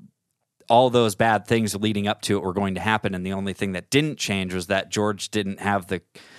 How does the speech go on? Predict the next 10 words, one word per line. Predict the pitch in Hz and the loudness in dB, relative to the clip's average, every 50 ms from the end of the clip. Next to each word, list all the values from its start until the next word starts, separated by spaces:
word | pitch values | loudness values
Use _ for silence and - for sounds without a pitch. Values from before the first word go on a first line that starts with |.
| - - - _ _ _ - | -20 -20 -20 _ _ _ -2
um, | 104 104 95 90 87 85 82 87 92 - _ - _ - | 0 0 2 2 0 -2 -2 -4 -8 -12 _ -20 _ -6
the | 104 104 101 95 92 - | -2 0 0 0 -2 -6
confidence | - - 135 131 131 123 - 113 104 98 95 95 - - | 0 2 4 4 4 2 0 -2 -2 0 0 -2 -2 -2
to, | - - 107 95 90 92 - - | 0 0 0 0 -2 -4 -8 -4
to | - 107 95 | -2 -2 0
lay | 95 107 107 104 98 | 2 2 2 2 2
Biff | 90 85 101 92 - - 107 | 0 0 -2 -2 0 0 0
out. | 101 92 82 78 - - - - - - - - _ _ | 0 0 0 -4 -6 -10 -16 -20 -20 -20 -20 -20 _ _
And | 113 113 117 110 | 0 0 2 2
so, | - - 135 120 113 110 107 98 | 2 4 4 4 4 4 2 0